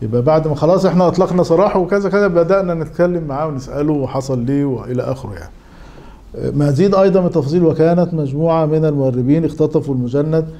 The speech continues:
أثناء، آه، قيامهم بمحاولة التهريب عبر الحدود بين كذا وكذا، وقام المسلحون، المسلحون بإطلاق سراحه بعد انتهاء عملية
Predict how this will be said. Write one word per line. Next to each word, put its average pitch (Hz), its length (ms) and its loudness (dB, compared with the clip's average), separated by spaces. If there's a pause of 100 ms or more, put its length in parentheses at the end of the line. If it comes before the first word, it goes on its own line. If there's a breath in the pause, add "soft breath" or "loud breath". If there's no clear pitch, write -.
(360 loud breath)
أثناء، 151 560 -2 (120)
آه، 120 300 0
قيامهم 143 480 2
بمحاولة 127 500 0
التهريب 139 420 0
عبر 127 200 0
الحدود 147 500 -2 (480 loud breath)
بين 131 280 2
كذا 135 260 0
وكذا، 151 360 2
وقام 147 400 0
المسلحون، 127 600 -4
المسلحون 123 540 -6
بإطلاق 135 340 0
سراحه 143 480 0
بعد 135 260 2
انتهاء 123 300 0
عملية 123 220 0